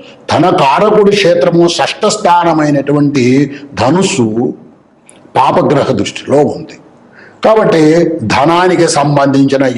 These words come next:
ఇబ్బందులు తప్పకుండా ఉండే అవకాశం ఉంది. ఇక కుటుంబ స్థానం పరిశీలించినట్టయితే రెండవ స్థానము ధనకారకుడి వల్ల ఇబ్బందులు ఉన్నాయి శత్రుక్షేత్రంలో ఉన్నందువల్ల.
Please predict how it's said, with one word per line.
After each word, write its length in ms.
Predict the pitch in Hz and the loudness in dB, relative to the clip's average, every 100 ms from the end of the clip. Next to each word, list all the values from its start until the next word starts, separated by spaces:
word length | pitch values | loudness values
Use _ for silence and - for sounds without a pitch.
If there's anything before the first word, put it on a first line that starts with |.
| 123 | -6
ఇబ్బందులు 560 | 117 170 170 147 120 135 - - - | -2 -2 0 0 0 -2 -4 -10 -6
తప్పకుండా 600 | 156 - 156 139 127 143 147 135 | -4 -2 -2 0 2 2 2 2
ఉండే 180 | 120 120 101 | 0 0 0
అవకాశం 460 | 107 - - - 247 - | -2 -4 -6 -4 -4 -6
ఉంది. 180 | - - - - _ _ _ _ _ _ - - - - | -12 -20 -20 -20 _ _ _ _ _ _ -20 -18 -8 -2
ఇక 100 | 226 214 208 | 0 0 2
కుటుంబ 300 | 233 269 247 - | 2 4 4 2
స్థానం 340 | 185 175 185 175 | 2 2 2 2
పరిశీలించినట్టయితే 960 | 160 165 165 151 151 143 135 131 131 104 120 - - - | 2 2 2 2 0 2 0 0 -2 -2 -4 -6 -16 -4
రెండవ 280 | 117 139 143 139 | 0 2 2 0
స్థానము 440 | - 113 120 107 95 110 - - - _ _ _ _ _ - - - - | 0 0 0 -2 -2 -2 -2 -4 -16 _ _ _ _ _ -20 -20 -18 -6
ధనకారకుడి 760 | 123 151 113 107 143 160 165 156 | -2 -2 0 0 0 2 2 2
వల్ల 160 | 160 208 269 - - - - - _ _ _ _ _ _ _ - 190 | 2 2 2 0 -2 -8 -16 -20 _ _ _ _ _ _ _ -4 0
ఇబ్బందులు 400 | 180 196 165 190 135 | 2 2 2 2 2
ఉన్నాయి 260 | 113 98 - | 0 -2 -2
శత్రుక్షేత్రంలో 800 | - 123 123 - 113 - 98 90 82 | -2 -2 -2 -2 -2 -2 -4 -4 -6
ఉన్నందువల్ల. 500 | 80 80 76 80 76 | -8 -10 -8 -6 -8